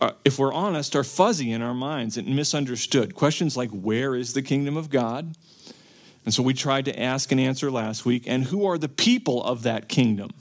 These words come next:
You might be tempted to think that the answers to these questions, and especially after last week's message, you might be tempted to think that the answers to these questions aren't that important. Um,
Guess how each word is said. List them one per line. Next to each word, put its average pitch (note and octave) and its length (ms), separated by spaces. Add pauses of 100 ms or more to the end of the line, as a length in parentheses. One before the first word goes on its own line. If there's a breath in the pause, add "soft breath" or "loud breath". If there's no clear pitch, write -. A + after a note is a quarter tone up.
(1300 loud breath)
You D#3+ 120
might G#3 160
be F3 100
tempted E3 320
to C3 100
think D3+ 240
that A#2 160
the B2+ 240
answers F3 300
to - 100
these A#2 220
questions, A#2+ 520
and G#2 60
especially B2+ 460
after A#2+ 240
last D3 240
week's A2+ 160
message, A2 380 (300 loud breath)
you E3 80
might A3+ 140
be E3 80
tempted E3 280
to C3+ 40
think D3+ 160
that C3+ 140
the B2+ 180
answers F3+ 400
to D#3 60
these B2 180
questions C3 480
aren't D3+ 280 (160)
that B2 260
important. A#2+ 640 (800 loud breath)
Um, G#2 380